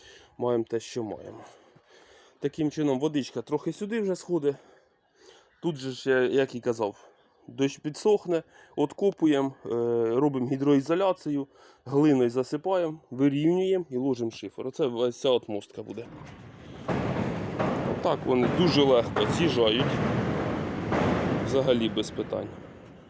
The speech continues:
І от такий вигляд ворот. Ворота. Е, висота чотири з половиною метра. Хтось скаже малі, хтось скаже великі.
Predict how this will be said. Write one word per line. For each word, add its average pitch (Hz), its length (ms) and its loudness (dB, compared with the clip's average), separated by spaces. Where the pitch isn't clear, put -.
І 196 220 -6
от 135 220 -4
такий 135 360 -6
вигляд 123 420 -4
ворот. 120 440 -6
Ворота. 131 540 2
Е, 107 340 -6
висота 131 580 -4
чотири 170 340 -4
з 170 60 -8
половиною 123 480 0
метра. 92 340 -6
Хтось 180 300 0
скаже 123 400 0
малі, 175 440 0
хтось 127 320 -6
скаже 113 320 -2
великі. 165 720 -4